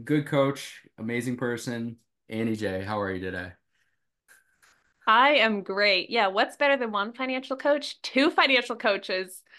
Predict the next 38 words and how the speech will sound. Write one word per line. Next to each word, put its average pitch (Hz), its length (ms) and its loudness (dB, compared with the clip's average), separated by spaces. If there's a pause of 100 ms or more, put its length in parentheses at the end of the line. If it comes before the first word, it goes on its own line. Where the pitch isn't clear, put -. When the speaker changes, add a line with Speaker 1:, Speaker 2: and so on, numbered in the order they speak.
(300)
Speaker 2:
in 214 160 2
the 190 60 4
Speaker 1:
Ye- 196 60 2
Speaker 2:
same 254 580 4
Zoom 214 360 4
room. 170 400 -2 (160)
<laughs> - 120 -12
Speaker 1:
I 185 240 10
know, 175 320 10
right? 160 400 6
So 165 180 6
we're 175 180 6
recording 185 520 2
this 160 180 -2
in 151 180 0
Zoom. 135 540 0
So 127 380 0
we're 139 120 0
gonna 135 220 0
pull 156 140 -4
the 143 120 -2
audio 135 560 0
and 113 200 -8
we 120 80 -10
might 127 240 -6
send 117 220 -4
out 113 200 -2
some, 110 100 -6
some - 440 -8
clips. 104 340 -2
So 107 100 -6
keep 117 220 -6
an 113 80 -2
eye 107 120 -2
out 107 200 -6
for 104 80 -4
that. 95 340 -4
But, 110 320 -2